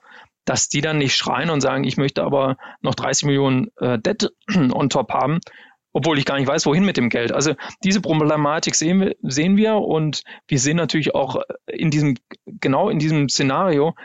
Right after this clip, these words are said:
das Problem, dass negative Zinsen natürlich in Deutschland auch ein Riesenthema sind. Und wenn ich dann auf sechzig Millionen sitze, weiß aber nicht, was ich damit machen soll, dann ist eben die negativen Zinsen, die ja bis zu einem Prozent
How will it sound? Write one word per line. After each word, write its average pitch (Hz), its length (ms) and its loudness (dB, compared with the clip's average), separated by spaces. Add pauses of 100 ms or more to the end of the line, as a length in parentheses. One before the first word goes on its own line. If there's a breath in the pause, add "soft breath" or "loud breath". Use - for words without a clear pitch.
(240 loud breath)
das 139 160 -2
Problem, 139 420 0
dass 151 140 0
negative 147 400 0
Zinsen 190 460 2 (280 loud breath)
natürlich 151 440 0
in - 100 0
Deutschland 151 500 0
auch 147 140 0
ein 165 60 2
Riesenthema 151 580 0
sind. 143 300 0 (420 loud breath)
Und 131 380 0
wenn 147 100 0
ich 143 120 -2
dann 135 180 0
auf 123 160 -2
sechzig 147 280 -2
Millionen 135 340 2
sitze, 143 420 0 (180)
weiß 170 320 -2
aber 151 100 2
nicht, 151 160 -2
was 139 140 0
ich - 60 -4
damit 131 240 -2
machen 185 260 0
soll, 143 260 2 (380 loud breath)
dann 139 340 0
ist - 280 -2
eben 147 180 0
die 135 100 2
negativen 139 800 0
Zinsen, 170 320 0
die 135 240 0
ja 127 140 0
bis 135 200 -2
zu - 100 0
einem 135 160 -2
Prozent 156 400 -2